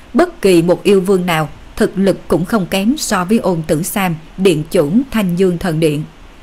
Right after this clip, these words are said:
Thần điện chính nhờ có Ôn Tử Sam trấn giữ mới có thể xưng là một trong những tông môn đứng đầu của Nam Vực. Vô Hoa Điện, Thiên Vũ Thánh Địa giống như vậy. Mỗi nơi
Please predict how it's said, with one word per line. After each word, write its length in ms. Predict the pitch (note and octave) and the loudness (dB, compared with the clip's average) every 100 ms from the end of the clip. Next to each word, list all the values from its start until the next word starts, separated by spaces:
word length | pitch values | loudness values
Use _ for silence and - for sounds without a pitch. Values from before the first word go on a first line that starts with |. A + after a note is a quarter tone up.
| - - - - | -20 -20 -12 0
Thần 200 | G#3+ F3+ | 2 4
điện 260 | E3+ D#3+ D#3 | 2 2 2
chính 240 | G3+ C4+ | 2 4
nhờ 240 | A#3 F3 D#3+ | 4 2 2
có 100 | A#3 | 0
Ôn 200 | G3+ F3+ F#3 | 0 -2 -2
Tử 160 | D#3 | -2
Sam 360 | G#3 A3+ F#3+ E3+ - | -2 -4 -4 -4 -2
trấn 220 | F#3 A#3+ | 2 2
giữ 280 | F3+ D#3+ C#4 - - - | 2 0 -4 -8 -8 0
mới 140 | G3+ | 2
có 140 | G3 D#4 | 2 0
thể 220 | G#3 F#3 | 0 -4
xưng 340 | - G#3+ F#3+ D#3 - | -2 0 0 -4 -8
là 160 | G3 F3+ | -2 0
một 280 | F#3 D#3+ - | 0 -2 -2
trong 240 | G3 F#3 | -2 0
những 220 | F#3 E3 | 0 0
tông 240 | A#3 F#3+ F3+ | -2 -2 0
môn 200 | F3+ F3 D#3+ | 0 0 -2
đứng 300 | F#3 G#3+ C#4 | 0 2 2
đầu 260 | F#3 D#3 D3+ | 0 -2 -2
của 100 | E3+ | -2
Nam 220 | F#3+ E3 | -2 -2
Vực. 160 | D#3+ D3 - - - - - - - - - - | -2 -4 -12 -20 -20 -20 -20 -20 -20 -20 -20 -10
Vô 260 | F3+ G#3 F#3+ | 0 2 2
Hoa 240 | F3+ F#3+ | 0 -2
Điện, 280 | F3 D3 D3 D#3+ - - - | 0 0 -2 -8 -14 -20 -4
Thiên 200 | - B3 | 2 4
Vũ 180 | G3 D#3 | 4 0
Thánh 260 | - A3 C4 | 0 2 2
Địa 240 | F3 D3+ D#3+ F3 | 2 0 -4 -4
giống 360 | F#3 F#3+ C4+ | -2 0 2
như 140 | C#4 E3+ | 2 2
vậy. 260 | D#3+ C#3+ C#3+ - - - - - | 0 -4 -8 -18 -20 -20 -8 0
Mỗi 200 | G3+ F3+ | 2 4
nơi 320 | G#3 F#3+ | 4 2